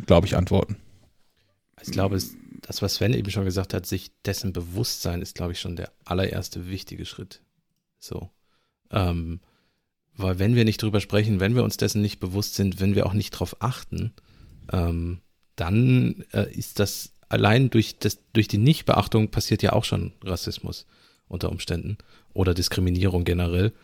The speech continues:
Speaker 2: Ähm, also insofern, also sich dessen Bewusstsein, darauf zu achten und mal selber sich auch zu beleuchten und, äh, mal zu reflektieren, das ist, glaub ich, schon der erste wichtige Schritt, den jeder, glaub ich, tun kann.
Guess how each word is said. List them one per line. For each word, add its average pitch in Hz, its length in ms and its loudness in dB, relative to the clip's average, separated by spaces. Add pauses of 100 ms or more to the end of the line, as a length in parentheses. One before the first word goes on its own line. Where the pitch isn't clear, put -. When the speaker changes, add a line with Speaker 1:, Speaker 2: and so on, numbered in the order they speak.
(400)
Speaker 2:
Ähm, 87 440 2 (360)
also 95 200 0
insofern, 98 420 0
also 98 180 2 (160)
sich 113 220 2
dessen 113 220 4
Bewusstsein, 120 480 6
darauf 110 200 2
zu - 200 -4
achten 117 320 2
und 104 120 4
mal 104 160 6
selber 107 360 6
sich 101 260 -2
auch 95 340 0 (120)
zu - 180 -2
beleuchten 98 560 4
und, 95 540 -2
äh, 92 160 0
mal 87 300 0
zu - 140 -4
reflektieren, 92 640 0
das 98 160 0
ist, - 140 -2
glaub 95 160 0
ich, 92 80 -2
schon 87 320 -2 (640)
der - 80 2
erste - 240 4
wichtige 113 280 4
Schritt, 104 200 2
den 95 120 4
jeder, 95 340 4
glaub 82 180 -2
ich, 82 120 -6
tun 90 180 -8
kann. - 160 -12